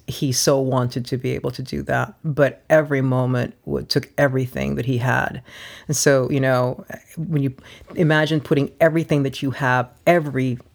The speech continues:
single effort that you have, and to the point of exhaustion,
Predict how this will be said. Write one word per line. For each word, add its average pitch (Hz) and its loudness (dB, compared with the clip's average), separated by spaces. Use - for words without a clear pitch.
single 160 0
effort 156 -2
that - -6
you 135 -2
have, 123 0
and 139 -4
to - -4
the 135 -2
point 143 -2
of 139 -2
exhaustion, 131 -2